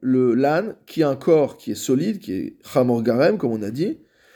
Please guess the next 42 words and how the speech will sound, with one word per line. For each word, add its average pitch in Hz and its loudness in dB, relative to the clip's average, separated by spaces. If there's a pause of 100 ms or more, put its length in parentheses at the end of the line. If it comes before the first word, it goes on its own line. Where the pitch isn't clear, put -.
(120)
Shenose 160 4
Ol 247 4
Gadol 202 4
Veoler 180 2 (140)
Bayam 185 0
Ubalayla. 160 0
C'est 131 -8
quoi 214 2
la 190 4
particularité 165 -2
de 139 2
l'âne ? 160 2 (420)
C'est 147 -6
que 160 2
non 170 2
seulement 214 4
il 175 0
supporte 165 -2
quelque 143 -4
chose 143 -2
de 120 2
lourd, 185 0 (500)
mais 139 -4
en 151 2
plus, 254 0
il 151 0
est 143 4
prêt 202 0
à 180 2
marcher, 165 -2 (420)
à - -10
cheminer 156 2
jour 208 -2
et 165 6
nuit. 151 -2 (760)
Ve'en 175 4
lo 277 2
manoach 226 2
ve'nachat 196 -4
margoa 160 2
legufo 139 -4
klal. 127 -2